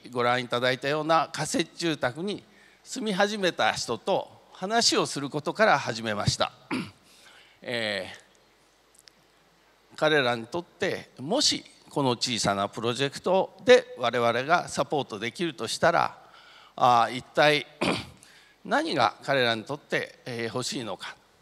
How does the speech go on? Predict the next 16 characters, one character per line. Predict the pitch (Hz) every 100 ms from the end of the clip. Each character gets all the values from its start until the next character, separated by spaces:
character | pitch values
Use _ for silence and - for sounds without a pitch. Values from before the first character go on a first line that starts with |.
| _ _ _ _ _ _ _
で、 | 170 170 -
え | 151 143 139 131 131 127 127
ー、 | -
彼 | 156
ら | 135 107
は | 107
大 | 131
変 | 143 160
無 | 165
口 | 208 117 -
で | 98
す | 95
け | -
れ | 90 92
ど |
も、 | 170 185 -